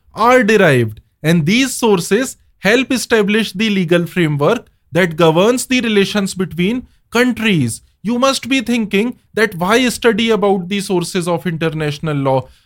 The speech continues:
Why not simply study what international law is? Why take all this trouble? It is because the sources of international law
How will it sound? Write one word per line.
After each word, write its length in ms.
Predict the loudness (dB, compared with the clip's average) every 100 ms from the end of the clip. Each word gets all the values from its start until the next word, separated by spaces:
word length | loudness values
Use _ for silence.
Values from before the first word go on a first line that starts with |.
| -6
Why 200 | 0 2
not 220 | 4 2
simply 480 | 0 -2 -2 -2 -2
study 500 | -2 -2 0 -2 -4 _ -8
what 240 | -2 0
international 760 | 0 0 0 0 -2 -2 -2 0
law 260 | 2 2
is? 300 | 2 0 -4 -12 _ -8
Why 280 | 0 0
take 300 | 2 0 0
all 220 | 0 0 2
this 220 | -2 -2
trouble? 460 | -2 0 0 -2 -6 _ -6
It 160 | 0
is 160 | 0 0
because 540 | 0 2 2 2 0 _ _
the 140 | -4 -4
sources 500 | -2 -2 -2 0 0
of 180 | 0
international 760 | 0 0 -2 0 -2 -2 -4 -2
law 340 | 0 0 -2